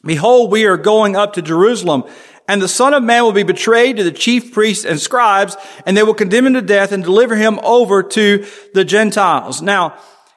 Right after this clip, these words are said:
he's gonna be betrayed by one of his own, right? And he's gonna be handed over to the chief priests and the scribes. Now, understand what people group this is.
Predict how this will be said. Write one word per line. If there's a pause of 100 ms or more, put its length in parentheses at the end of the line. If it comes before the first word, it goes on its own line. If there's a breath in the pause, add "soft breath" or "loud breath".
he's
gonna
be
betrayed (140)
by
one
of
his
own, (160)
right? (880 soft breath)
And
he's
gonna
be
handed
over (1040)
to (520 loud breath)
the
chief
priests (100)
and
the
scribes. (460)
Now,
understand
what
people
group
this
is.